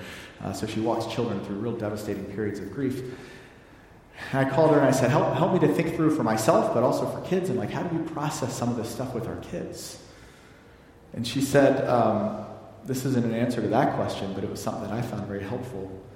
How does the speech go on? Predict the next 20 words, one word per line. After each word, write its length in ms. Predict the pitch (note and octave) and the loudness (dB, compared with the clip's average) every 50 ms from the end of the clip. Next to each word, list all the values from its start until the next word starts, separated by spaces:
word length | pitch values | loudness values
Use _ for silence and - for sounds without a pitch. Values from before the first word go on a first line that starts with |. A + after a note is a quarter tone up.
| - - - - - - - - - - - - - | -20 -20 -20 -20 -20 -20 -20 -20 -20 -20 -16 -12 -10
Uh, 60 | G#2 | -10
she 160 | G#2 - B2+ | -8 -6 -4
said, 180 | A#2 - C3 B2+ | 0 0 2 2
"In 120 | A2+ A#2 | 2 2
moments 260 | C3 D3+ F#3 F3 - | 2 2 2 2 2
like 180 | - A#2 A#2+ - | 0 0 0 0
these, 360 | B2 C3 D3 C#3+ C#3 - - - - - - - - - - - | 0 2 2 2 2 0 -4 -6 -8 -12 -14 -16 -18 -20 -18 -12
um, 440 | - G#2+ G#2 F#2+ F#2 F#2+ F#2+ F#2+ - - - - - - - - - | -8 -6 -6 -6 -6 -8 -8 -10 -12 -14 -16 -18 -20 -20 -20 -18 -18
it's 200 | - - - - | -16 -10 -4 -2
most 200 | C3 D#3+ - F3+ | -2 0 0 -2
important 340 | E3+ - A#2+ A2+ A2 - - | -2 -2 -2 -2 -2 -2 -2
for 80 | - | -2
us 160 | A#2 C3+ - - | 0 0 0 -2
as 120 | G#2 - | -4 -4
caregivers 560 | - - D3 E3+ E3 - G#2+ G#2 G#2 G2+ - | -4 -4 -4 -2 -2 -2 -4 -4 -4 -6 -6
to 60 | - | -6
acknowledge 380 | G#2+ G#2 G#2+ A2 B2+ C#3 C3+ B2+ | -6 -4 -2 0 0 0 0 0
our 160 | G#2+ G#2 G2+ | -2 -4 -6
own 220 | G#2 A2+ C#3 E3 D#3 | -6 -4 -4 -4 -4
fear, 300 | - - - - - | -6 -8 -10 -10 -12